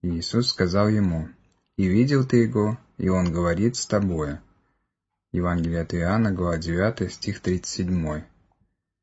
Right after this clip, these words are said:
Невольно нас поражает этот вопрос слепорожденного. Как это он, получивший такое неожиданное, такое величайшее благодеяние, как исцеление от ужасного своего недуга,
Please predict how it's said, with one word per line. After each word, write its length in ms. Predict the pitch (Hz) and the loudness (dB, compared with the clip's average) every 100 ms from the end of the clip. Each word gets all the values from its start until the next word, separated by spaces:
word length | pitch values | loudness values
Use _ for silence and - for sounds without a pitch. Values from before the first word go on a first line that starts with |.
| _ _ _ _ _ _ _ _ _ | _ _ _ _ _ _ _ _ _
Невольно 460 | 101 107 120 160 120 | 2 4 6 6 6
нас 200 | 92 92 | 4 0
поражает 640 | - 95 95 101 131 127 | 0 2 2 4 4 4
этот 240 | 101 95 - | 0 -2 -2
вопрос 500 | 87 82 107 131 - | -4 -2 0 -2 -4
слепорожденного. 1200 | - 113 120 117 117 110 104 85 76 73 76 - _ _ _ _ _ _ _ _ _ | -2 0 2 4 4 2 0 0 -2 -6 -8 -10 _ _ _ _ _ _ _ _ _
Как 240 | - 127 131 | -2 0 2
это 200 | 113 92 | 2 4
он, 380 | 87 104 120 113 - - | 4 4 2 -2 -10 -4
получивший 580 | 85 87 - 107 - 85 | -2 0 0 2 0 0
такое 400 | 87 - 95 92 | -2 2 2 4
неожиданное, 1000 | 87 85 80 98 123 98 82 78 80 - _ | 2 0 0 0 2 2 0 -2 -6 -16 _
такое 460 | - 90 101 104 92 | -6 -2 2 4 4
величайшее 800 | 87 87 87 98 104 101 98 90 | 2 0 2 2 4 4 4 2
благодеяние, 880 | 87 90 82 82 87 113 117 82 - _ _ _ _ | 2 0 0 0 2 2 2 0 -8 _ _ _ _
как 200 | 92 104 | -4 -2
исцеление 800 | 95 - 90 92 120 104 87 85 | -2 -2 0 4 4 4 2 -2
от 280 | - 78 | -4 -4
ужасного 600 | 90 85 90 107 101 90 | -4 0 0 0 0 0
своего 420 | 85 87 87 87 95 | 0 0 0 2 2
недуга, 580 | 85 80 104 127 87 | 2 0 2 2 -2